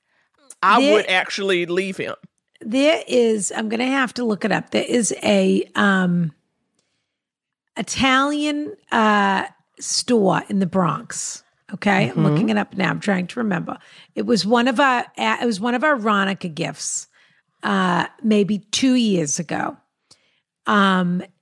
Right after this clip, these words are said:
Speaker 2: and hold on, mail order. Let me put it in.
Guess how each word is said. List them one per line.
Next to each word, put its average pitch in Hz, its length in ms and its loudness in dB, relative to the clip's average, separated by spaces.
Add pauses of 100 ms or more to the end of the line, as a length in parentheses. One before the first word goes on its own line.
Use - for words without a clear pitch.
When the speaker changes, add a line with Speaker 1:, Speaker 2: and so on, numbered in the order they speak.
(260)
Speaker 2:
and 226 560 0 (520)
hold 202 300 2
on, 170 380 0 (280)
mail 170 360 0
order. 175 240 -2
Let 180 100 -2
me 185 120 0
put 208 160 -2
it 185 100 0
in. 175 180 -2